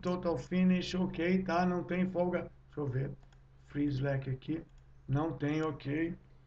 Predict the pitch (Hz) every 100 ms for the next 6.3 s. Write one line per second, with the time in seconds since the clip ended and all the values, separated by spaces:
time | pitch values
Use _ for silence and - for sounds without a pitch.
0 | - - - - - 175 170 - 170 190
1 | 190 - - 160 180 170 156 147 - 139
2 | 139 151 151 - 147 139 - 139 147 135
3 | 135 135 - - - - - - - -
4 | - - - - - - 123 175 196 -
5 | - 196 190 - 180 175 - - 175 175
6 | - 165